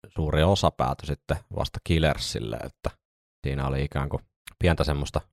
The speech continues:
va-, valintaa sitten, että mitä menee sinne debiuttilevylle ja mitä sitten Killersille, ja aika iso osa näistä kaikkein vanhimmista äänitteistä päätyi sitten Killersille, jos on aikaisemmat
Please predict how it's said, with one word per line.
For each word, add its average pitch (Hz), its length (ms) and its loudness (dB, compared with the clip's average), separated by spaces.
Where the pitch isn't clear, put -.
va-, 90 220 4
valintaa 104 540 10
sitten, 82 220 4
että 85 100 2
mitä 82 180 6
menee 78 240 4
sinne 76 180 0
debiuttilevylle 76 720 4
ja 73 100 2
mitä 76 260 0
sitten - 340 -8
Killersille, 78 640 2
ja 67 180 0
aika 78 240 0
iso 80 300 6
osa 76 200 4
näistä 71 320 -4
kaikkein 80 440 6
vanhimmista 73 580 2
äänitteistä 76 580 2
päätyi 67 300 0
sitten - 240 -8
Killersille, 76 600 2
jos - 280 -8
on 76 140 0
aikaisemmat 73 680 4